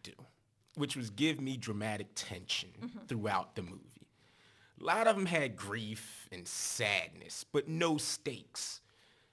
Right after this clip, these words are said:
Speaker 1: Minari was so wonderful because it gave you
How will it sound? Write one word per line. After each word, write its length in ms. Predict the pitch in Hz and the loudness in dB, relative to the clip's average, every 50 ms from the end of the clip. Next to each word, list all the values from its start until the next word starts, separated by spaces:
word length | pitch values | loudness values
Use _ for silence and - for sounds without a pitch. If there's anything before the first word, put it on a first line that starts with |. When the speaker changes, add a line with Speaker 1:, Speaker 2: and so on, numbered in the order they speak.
| _ - | _ -4
Speaker 1:
Minari 880 | - 120 127 135 160 175 220 254 262 233 214 190 170 156 147 139 139 135 - - - - - | -2 -2 0 2 4 6 8 8 8 8 6 6 4 4 2 2 -2 -6 -10 -14 -16 -8 -4
was 160 | 131 131 120 | -2 0 0
so 220 | - - - 147 | 2 4 4 4
wonderful 760 | 139 123 117 107 113 127 143 147 131 117 - - - 98 95 87 | 4 2 0 -2 0 2 2 2 2 0 -4 -6 -8 -8 -8 -8
because 960 | 76 101 95 - - - 165 160 160 165 151 131 113 101 98 95 98 - - - _ _ _ - | -8 -10 -8 -6 -2 0 2 2 4 4 2 0 0 -2 -4 -6 -8 -10 -12 -12 _ _ _ -4
it 340 | 131 120 117 - - - | -4 -2 -4 -4 -8 -4
gave 360 | - 143 151 175 185 190 147 156 | 0 2 4 4 4 2 0 -2
you 220 | 156 139 123 - | -4 -4 -4 -6